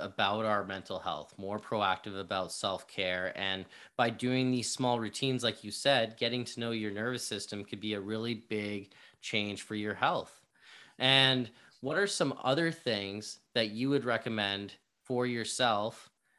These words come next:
um, in regards to other ways of care,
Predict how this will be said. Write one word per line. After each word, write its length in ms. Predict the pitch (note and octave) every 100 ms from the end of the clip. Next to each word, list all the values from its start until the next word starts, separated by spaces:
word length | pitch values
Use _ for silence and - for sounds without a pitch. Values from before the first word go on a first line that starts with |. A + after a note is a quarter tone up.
| _
um, 460 | - G#2 G2+ G2 G2 -
in 120 | A#2
regards 640 | A2 G#2 A2+ G#2+ G#2+ - - -
to 200 | A2 A2
other 260 | C3 C#3+ C3
ways 360 | A2 G2 F2+
of 120 | F#2+
care, 460 | - G#2 E2 D2+ D#2+